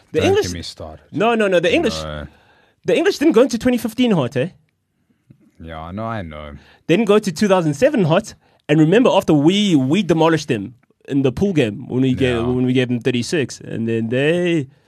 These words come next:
Speaker 2: They came back all the way to
Speaker 1: all of a
Speaker 2: faces in
Speaker 1: sudden
Speaker 2: the
Speaker 1: just
Speaker 2: final.
Speaker 1: yeah, but, uh,
Speaker 2: Yeah.
Speaker 1: but it's a very different England, eh?
Speaker 2: Yeah, I, s-, I, I also, I, I, I'll be honest with you. I think their, their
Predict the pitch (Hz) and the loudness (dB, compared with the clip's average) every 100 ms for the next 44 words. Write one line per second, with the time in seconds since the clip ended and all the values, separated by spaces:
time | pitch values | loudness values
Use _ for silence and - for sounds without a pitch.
0 | _ _ 107 107 123 104 101 95 98 92 | _ _ -10 -6 -4 -4 -4 -6 -6 -6
1 | 90 - 82 110 180 190 175 160 147 123 | -6 -8 -8 -6 -4 -2 0 0 -2 -2
2 | 107 101 82 76 _ - 107 104 113 107 | -2 -2 -6 -16 _ -12 -8 -6 -8 -10
3 | - - _ _ 107 85 - 82 73 - | -16 -20 _ _ -14 -14 -12 -12 -10 -12
4 | - 107 - 123 107 120 120 - 113 107 | -6 -4 -4 -4 -4 -4 -4 -6 -6 -6
5 | 110 107 104 104 _ _ _ _ _ _ | -6 -8 -8 -10 _ _ _ _ _ _
6 | _ - - 156 165 160 - - 131 107 | _ -10 0 2 2 0 -2 -4 -6 -4
7 | 135 135 156 113 113 117 - - 104 117 | -2 -2 -2 -2 -2 -4 -8 -10 -4 -4
8 | 107 98 113 113 120 127 - 104 90 120 | -4 -4 -2 -2 -2 -2 -4 -6 -6 -6
9 | 104 101 98 92 87 - _ _ _ _ | -6 -4 -4 -4 -6 -10 _ _ _ _
10 | 104 104 | -4 -2